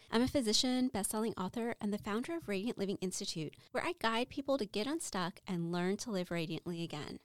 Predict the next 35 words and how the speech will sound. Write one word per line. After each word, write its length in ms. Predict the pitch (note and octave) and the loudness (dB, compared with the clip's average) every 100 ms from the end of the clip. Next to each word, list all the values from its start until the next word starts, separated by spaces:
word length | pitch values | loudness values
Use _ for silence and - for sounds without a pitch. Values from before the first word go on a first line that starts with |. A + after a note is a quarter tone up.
| - | -4
Through 160 | C4+ C#4 | 2 4
my 260 | A#3 A3 - | 6 2 0
signature 540 | - C4 D4 F4+ F4+ | -6 -2 -2 0 -2
program, 480 | - F3 D#3+ E3+ E3 F3 | -2 -4 0 0 0 -2
Reclaim 440 | F#3 - G3 G#3 | -6 -4 -2 0
Your 100 | B3+ | 2
Radiance, 480 | F#3+ D#3 D#3+ D#3+ - | 0 2 0 0 -4
you'll 340 | F#3+ F#3 F3+ F3+ - - | -4 0 2 0 -6 -4
reclaim 440 | G#3+ B3+ - D4+ | -2 -2 -2 2
your 140 | D#4+ C#4 | 2 2
worth, 340 | E3 D#3+ - - | 2 0 -6 -16
renew 320 | F#3 E3 E3 G3+ | -6 0 2 2
your 160 | C4 - | 2 0
energy, 460 | E3 E3+ D#3+ D3 - | 0 0 -4 -8 -10
and 240 | A3+ D4 E4 | -10 -6 -4
restore 280 | - A3+ | -4 -2
your 140 | A3 A#3 | -2 -4
happiness 580 | A3+ - F3 D3 - - | -8 -6 -6 -4 -4 -2
in 100 | F#3+ | -2
your 140 | F3+ D#3+ | -2 -2
life, 320 | D#3 F#3+ - - | -2 -4 -6 -20
career, 380 | - F3 F3 F3 _ _ E3+ | -8 -4 -2 -4 _ _ -6
and 200 | E3 F3 | -4 -2
relationships. 800 | F#3 D3+ - D3+ D#3 - - - _ _ - | -2 -2 -2 -4 -6 -6 -8 -10 _ _ -2
To 60 | |
get 160 | D4+ - | 0 0
started, 480 | - C4+ G#3 F3+ - | 0 2 2 2 2
download 380 | F3+ G3+ G#3+ | 2 4 4
your 80 | F#3 | 2
free 580 | F#3 - G#3+ A3+ A#3 A3+ | -4 -6 -2 0 0 0
guidebook, 520 | - E3 D#3+ D#3 D3 - | 0 0 2 -2 -4 -10
Six 320 | - F#3 - | -8 -6 -6
Simple 560 | - - G#3 G#3 G3+ - | -10 -6 -4 -2 -2 -2
Yet 280 | - F#3 - | -4 -6 -6
Powerful 580 | - G#4+ D#4+ - G3 G#3 | -4 0 0 4 2 2